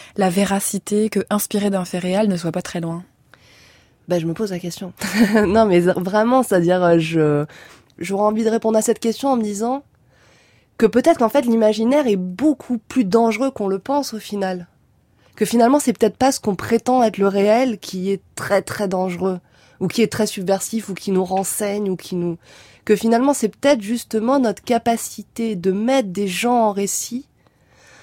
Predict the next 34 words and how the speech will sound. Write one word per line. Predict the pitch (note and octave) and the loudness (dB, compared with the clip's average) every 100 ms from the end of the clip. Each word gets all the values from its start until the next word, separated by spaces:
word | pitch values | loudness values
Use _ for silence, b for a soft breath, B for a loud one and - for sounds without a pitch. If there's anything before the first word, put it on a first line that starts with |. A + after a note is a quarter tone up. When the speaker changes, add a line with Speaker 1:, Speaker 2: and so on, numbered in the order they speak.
| b b b _ | b b b _
Speaker 2:
de | G3 | 4
leur | A3 A3+ A3 | 6 6 4
ouv-, | B3 G3+ | 0 -2
de | F#3+ A3 | -2 2
nous | B3+ D#4 B3+ | 4 4 2
ouvrir | B3 A3 A#3 A3+ | -2 0 0 2
à | G3+ | 0
nous, | A3 A#3+ D4+ D4 | 0 0 0 -2
c'est-à-dire | - G#3+ F3+ G3+ F#3+ | -4 -4 -2 -4 -2
de | F3 | -2
vraiment | E3+ E3+ G#3 A3 B3 C#4 B3 | -2 -2 -2 0 0 0 0
de | F3+ | -4
se | F3 F#3+ | -4 -6
dire, « | F3+ C4+ | -2 -2
Bah | G3+ | 2
alors, | F#3+ G3+ G3+ B B B | 4 2 0 B B B
mais | F#3 F#3 | -4 -4
qui | - - C4+ | -6 -6 -4
c'est | - - C4+ | -2 0 0
cet | - G#3+ - G#3+ | 0 -4 -2 0
homme | A#3 B3 A#3+ | 2 2 -2
qui | F#3+ | -6
chante | F#3 G#3+ A3+ | -6 -2 0
dans | G#3 F3+ F3+ | 0 -2 -2
un | F3+ | -4
karaoké | G3 F#3+ F#3+ F3+ - C4 B3+ | -4 -2 -2 -2 -4 -2 -2
et | |
comment | F3 G#3 A3 A#3+ | -2 -2 2 2
on | G#3+ G#3+ | 2 4
ouvre | B3 C4+ G#3+ F#3+ | 4 2 0 0
de | F#3+ | 0
l'imaginaire | G3 G3+ G3 G3 G3 G3 | 0 0 0 -2 -2 -2
derrière | F3+ F3+ F3 - | -2 -2 -4 -4
ça ? » | - G#3+ B3+ | -4 -4 -6